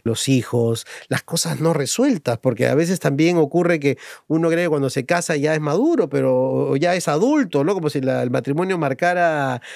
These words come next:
la, la adultez en todas sus letras, pero no, eres el mismo tipo que, a, que de unos días antes de casarte, que todavía tienes una serie de problemas sin resolver y que estallan producto de la convivencia, ¿no? Entonces,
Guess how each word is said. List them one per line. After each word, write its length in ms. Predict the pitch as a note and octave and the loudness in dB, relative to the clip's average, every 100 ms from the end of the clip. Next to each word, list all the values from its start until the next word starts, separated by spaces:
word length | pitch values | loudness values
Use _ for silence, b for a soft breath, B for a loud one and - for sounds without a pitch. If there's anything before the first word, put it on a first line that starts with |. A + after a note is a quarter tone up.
| B | B
la, 240 | - B2+ B2+ | -2 0 0
la 140 | B2+ | 0
adultez 420 | B2+ B2+ C#3 F3+ | 2 0 0 -2
en 100 | D#3 | -2
todas 160 | D3 F3 | -2 -2
sus 140 | E3 | 0
letras, 260 | D3+ F3 F#3 | 0 0 -2
pero 140 | - D3+ | 0 0
no, 220 | D4 C4 | 2 2
eres 180 | A#3+ A#3 | 2 0
el 80 | |
mismo 240 | A3 B3+ B3 | 2 4 4
tipo 340 | C4+ B3+ A#3+ | 2 0 0
que, 100 | G3+ F3 | -2 -2
a, 120 | F3 | -2
que 200 | E3 E3 | -2 -6
de 240 | E3 E3 | 0 0
unos 220 | F#3+ A3 | 4 2
días 200 | G#3 A3+ | 4 2
antes 200 | A3 A#3 | 2 0
de 80 | G#3+ | 0
casarte, 420 | G#3+ F#3 G#3+ G#3+ | 2 2 2 0
que 80 | G3+ | -4
todavía 240 | D3 D3 F#3 | 0 0 0
tienes 300 | F#3+ G3 - | 0 -2 0
una 140 | G3+ | -2
serie 180 | G3 G3+ | 2 2
de 80 | G3+ | 2
problemas 380 | F#3+ G3 G3 | 0 0 -2
sin 120 | G3+ F#3+ | -2 -2
resolver 460 | F#3+ F#3+ G3 G3+ B B B B | 0 0 2 0 B B B B
y 140 | B2+ | -2
que 280 | A2 A#2 A2+ | 0 0 0
estallan 760 | A2+ F3 E3 D#3+ D#3+ E3 A2 A#2 A2+ | 0 2 2 2 2 0 -4 -10 -2
producto 380 | B2+ C#3 C3+ | 2 2 2
de 120 | C3+ A#2+ | 2 2
la 160 | A2 | 0
convivencia, 600 | A2+ A2+ A#2+ C#3 A2+ - | 0 4 4 4 2 -2
¿no? 60 | A#2 | -2
Entonces, 400 | A#2+ D#3 E3+ | 2 2 2